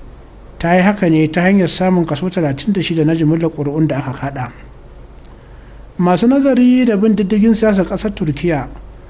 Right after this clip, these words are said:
suna danganta dalilan koma bayan da ta samu da cewa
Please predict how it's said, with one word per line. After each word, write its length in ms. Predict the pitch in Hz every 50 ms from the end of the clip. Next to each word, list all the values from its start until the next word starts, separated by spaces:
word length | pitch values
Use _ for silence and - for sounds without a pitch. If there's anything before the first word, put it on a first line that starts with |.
| - - -
suna 280 | - - 208 208 202
danganta 380 | 180 190 185 190 190 185 - 160
dalilan 420 | 143 143 139 147 151 151 185 196 202
koma 320 | 202 - 175 165 156 156
bayan 220 | 147 151 170 190 196
da 60 | 175
ta 140 | - 185 175
samu 380 | - - 202 208 208 190 165
da 80 | 143 139
cewa 480 | 139 - - 160 147 143 139 139 135